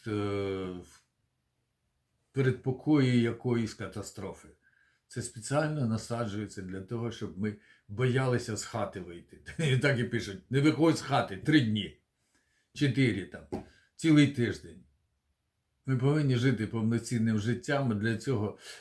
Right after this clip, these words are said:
треба пізнати істинного себе і жити відповідно.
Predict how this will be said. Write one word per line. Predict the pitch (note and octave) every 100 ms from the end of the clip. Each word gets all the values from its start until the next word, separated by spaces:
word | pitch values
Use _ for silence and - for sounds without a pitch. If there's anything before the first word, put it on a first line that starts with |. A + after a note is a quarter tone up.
| -
треба | C3 C3+ B2+
пізнати | B2 C3 B2+ C3 B2 B2+ B2
істинного | D3 B2 - B2+ A#2+ A#2 A#2
себе | - B2+ D3 E3+ D#3+ _ _ _
і | C3+
жити | A#2 F3 D#3+ B2
відповідно. | B2 - G2+ F#2 D#2+